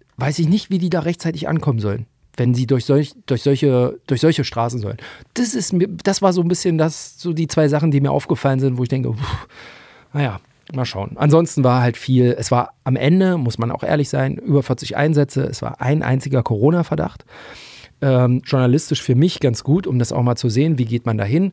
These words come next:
Ist auch ein ri-, neues Risiko geworden. Feuerwehrleute gehen nur noch alleine beim Risikopatienten rein. Vorher immer zu zweit,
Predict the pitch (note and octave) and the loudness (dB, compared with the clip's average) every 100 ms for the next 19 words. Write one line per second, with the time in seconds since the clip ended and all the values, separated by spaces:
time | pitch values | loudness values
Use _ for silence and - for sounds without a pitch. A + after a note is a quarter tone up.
0 | - - A#2+ B2 C3 A2+ - A#2+ A2 C#3+ | -6 -10 -4 -2 0 0 2 2 2 2
1 | F3+ G3+ F3+ E3 C#3 D3+ D3+ D#3+ _ - | 0 0 0 -2 -2 -2 -2 -4 _ -2
2 | B2 A#2+ A2+ A#2 A#2 B2+ B2 - _ A#2+ | 0 2 2 2 2 0 -2 -8 _ 0
3 | A#2+ A#2 A#2+ - - G#2 G#2+ A#2 G2+ F2+ | 2 2 0 -4 -8 -2 0 2 0 -4
4 | _ _ _ _ A2+ G#2+ G#2+ A2 G#2+ G#2 | _ _ _ _ -4 0 0 0 -2 -4
5 | G2 - G#2 - G#2+ A2 - - - B2 | -6 -6 -8 -8 -10 -10 -14 -10 0 2
6 | B2+ A#2+ A#2 - G#2+ - A#2+ - | 2 2 0 -2 -6 0 0 0